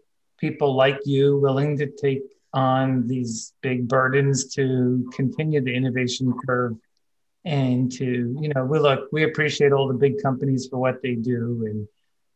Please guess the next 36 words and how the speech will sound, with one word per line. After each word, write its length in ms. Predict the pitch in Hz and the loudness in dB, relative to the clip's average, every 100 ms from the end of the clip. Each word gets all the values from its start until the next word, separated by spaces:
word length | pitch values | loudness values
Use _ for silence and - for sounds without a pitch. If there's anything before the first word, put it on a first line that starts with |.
| _ _ | _ _
but 160 | 160 156 | 0 2
nonetheless, 520 | 165 160 147 139 139 151 | 4 4 4 2 2 2
they 100 | 139 | 2
started 440 | - 139 139 120 | 2 0 0 0
where 80 | 135 | -2
you 220 | 131 135 | 0 0
guys 260 | 131 123 110 | 0 0 0
are, 200 | 104 123 | 0 0
and 120 | 123 | 2
we 100 | 123 | 2
need 260 | 127 139 123 | 2 0 -2
to 80 | 120 | -2
just 280 | 127 - | -4 -6
keep 220 | - - - | -8 -8 -4
doing 240 | 127 123 | 0 0
that 300 | 120 113 113 - _ | 0 -2 -4 -12 _
in 180 | 135 123 | -2 -2
a, 240 | 120 113 - _ _ _ _ - | -2 -4 -8 _ _ _ _ -4
you 80 | 143 | -2
know, 240 | 127 127 - | -2 -4 -8
uh, 160 | 160 151 156 | -8 -4 -4
an 140 | 147 | 0
ever 380 | 143 160 160 160 | 2 2 4 4
increasing 680 | 147 123 151 139 - 131 117 | 2 0 -2 -4 -2 -4 -4
cycle, 600 | - 127 123 113 107 107 123 | -2 -4 -4 -4 -4 -6 -8
because 560 | - 131 117 113 110 - | -6 -2 -2 -2 -6 -4
the, 180 | 117 - _ _ _ _ _ | -4 -6 _ _ _ _ _
you 100 | 170 | -4
know, 220 | 147 135 160 | -2 -4 0
this 320 | 185 185 - | 0 0 -2
sport 400 | - 175 185 160 | -2 4 4 4
is 120 | 143 | 2
at 140 | 147 139 | 2 2
a 80 | 131 | 0
really 340 | 151 147 143 | 2 2 0
interesting 960 | 143 156 139 - 147 135 131 127 120 | -2 -4 -6 -6 -2 0 0 0 -2